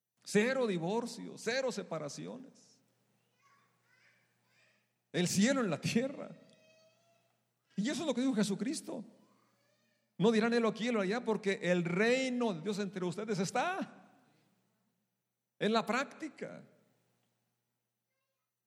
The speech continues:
Y esto es alentador, porque esas son las buenas noticias para ti y para mí hoy. Que hoy,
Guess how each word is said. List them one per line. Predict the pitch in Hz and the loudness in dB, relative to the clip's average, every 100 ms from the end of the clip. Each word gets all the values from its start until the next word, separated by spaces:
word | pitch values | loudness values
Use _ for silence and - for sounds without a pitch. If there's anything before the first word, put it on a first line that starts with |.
| _ _ _ _ _ _ _ _ _ _ _ | _ _ _ _ _ _ _ _ _ _ _
Y | - 165 | -2 2
esto | 233 - 214 | 2 2 -4
es | - | -4
alentador, | 165 165 156 147 156 | -4 -4 -2 -4 -4
porque | 160 | -4
esas | 165 151 | -6 -4
son | 170 | -2
las | 143 | -4
buenas | 123 143 147 | -2 -2 -2
noticias | 123 143 147 - | -6 -6 -8 -4
para | 120 110 | -4 -2
ti | 147 | -4
y | 160 | -2
para | 139 120 | -2 0
mí | 139 | 2
hoy. | 151 185 147 - - - - _ _ _ _ _ _ | 4 4 0 -8 -20 -20 -20 _ _ _ _ _ _
Que | - | 2
hoy, | 143 151 247 170 | 6 8 6 4